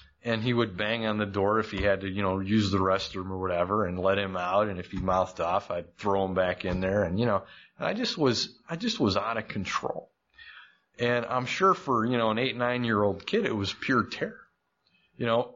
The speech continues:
sometimes he would be able to kinda work his way out with some kinda tool or whatever on the door, and he'd come out and then he'd be exposed to just,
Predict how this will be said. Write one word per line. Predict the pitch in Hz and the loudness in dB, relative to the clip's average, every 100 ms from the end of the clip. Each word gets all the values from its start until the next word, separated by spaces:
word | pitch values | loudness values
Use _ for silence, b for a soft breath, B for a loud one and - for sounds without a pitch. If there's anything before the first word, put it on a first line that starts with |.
| _ | _
sometimes | - 156 160 151 131 113 | -4 -2 0 0 0 -2
he | 131 | -6
would | 113 110 | -4 -4
be | 101 104 | 0 2
able | 123 113 104 | 2 2 0
to | 98 | 0
kinda | 98 117 107 95 | -2 -2 0 0
work | 95 110 135 | 0 0 0
his | 113 98 | -2 -2
way | 104 101 98 | 2 2 4
out | 98 104 101 | 4 2 0
with | 95 - | -8 -10
some | - 107 98 | -4 -4 -2
kinda | 123 107 92 | -4 -4 -6
tool | - 143 127 117 | -6 -2 2 4
or | 101 | 4
whatever | 101 101 104 107 101 | 4 4 2 2 2
on | 98 | 0
the | 92 | -2
door, | 95 143 156 | 0 2 2
and | |
he'd | 120 110 | 0 -6
come | - 127 | -6 -2
out | 131 135 | 0 0
and | 117 | 0
then | 110 | 0
he'd | 123 | 0
be | 123 123 | 2 2
exposed | 107 - - 120 123 110 - | 2 -2 2 4 4 -2 -8
to | |
just, | 95 110 110 | -4 0 0